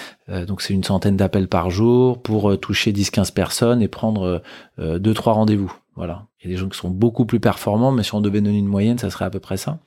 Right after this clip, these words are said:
Sur du mail et des approches LinkedIn, puisqu'on fait beaucoup d'approches multicanales, on va être à peu près à un pour cent de taux de prise de rendez-vous pour cent personnes que j'appelle,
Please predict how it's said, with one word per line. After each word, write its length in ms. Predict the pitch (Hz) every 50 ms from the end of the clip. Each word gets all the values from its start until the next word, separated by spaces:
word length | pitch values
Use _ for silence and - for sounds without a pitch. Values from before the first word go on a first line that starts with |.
| _ _ _
Sur 280 | - - - 135 123
du 100 | 117 120
mail 380 | 123 123 127 127 123 117 117 - -
et 120 | 110 107
des 200 | 107 107 98 107
approches 500 | 113 107 - - 123 117 117 - - -
LinkedIn, 480 | 107 107 110 110 107 - - 160 180 180
puisqu'on 240 | - - - 104
fait 140 | - - 110
beaucoup 280 | 104 110 117 - - 123
d'approches 340 | 117 110 - - 113 - -
multicanales, 680 | 113 104 - - - 113 107 107 113 123 135 143 147 - - - - - _ _
on 100 | - 104
va 140 | 98 104 107
être 140 | 113 110 113
à 80 | 107 95
peu 100 | 104 95
près 160 | - - 123
à 240 | 120 110 107 107 95
un 140 | 120 117
pour 260 | 110 - 113 107 - -
cent 240 | - 110 110 113 117 _ _
de 520 | 107 101 101 101 98 98 98 98 98 95 - -
taux 100 | - 113
de 60 | 107
prise 220 | - - 113 104
de 80 | 101 104
rendez-vous 580 | 92 95 98 95 98 95 95 104 113 120 131 131
pour 240 | - - - -
cent 160 | - - 120 107
personnes 420 | - 107 98 - - 120 117 107
que 120 | - 101
j'appelle, 500 | 92 92 90 - - 107 113 120 127 127